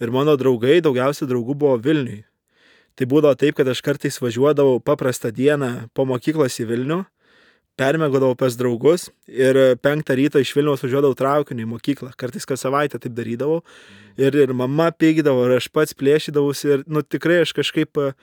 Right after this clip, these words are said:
pradėjau atsiriboti nuo, nuo tas, aš mokykloj sutardavau su visais, su tais klasiokais bendraudavau, kalbėdavau, mokydavomės kartu, bet po pamokų aš nebeleidau su jais laiko, nes supratau, kad, kad aš galiu kitaip leisti laiką, arba aš, kad nenoriu su jais leisti laiko.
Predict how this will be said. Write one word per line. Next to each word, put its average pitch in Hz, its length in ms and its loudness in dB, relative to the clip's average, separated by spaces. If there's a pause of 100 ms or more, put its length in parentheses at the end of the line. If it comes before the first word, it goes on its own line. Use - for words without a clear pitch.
(500)
pradėjau 151 320 4
atsiriboti 160 640 2
nuo, 127 120 -4
nuo 131 140 -4 (140)
tas, 151 160 0
aš 147 280 -2
mokykloj 180 400 2
sutardavau 156 360 2
su 131 160 -6
visais, 175 480 0
su - 80 -6
tais 139 120 -4
klasiokais 151 520 -2 (240)
bendraudavau, 151 720 0
kalbėdavau, 151 1120 2
mokydavomės 139 640 -2
kartu, 170 380 -4 (340)
bet 151 240 2
po 160 160 -2
pamokų 175 540 2 (100)
aš - 240 -8
nebeleidau 165 560 0
su 156 160 -6
jais 147 160 -6
laiko, 175 320 0 (160)
nes 123 240 -10
supratau, 135 480 -6
kad, - 160 -10 (560)
kad 143 160 -6
aš 143 160 2
galiu 156 240 0
kitaip 151 320 -2
leisti 123 320 -4
laiką, 110 400 -12 (400)
arba 127 240 -2
aš, - 80 -12
kad 135 160 -8
nenoriu 143 360 2
su - 120 -8
jais 120 160 -6
leisti 120 320 -6
laiko. 113 380 -10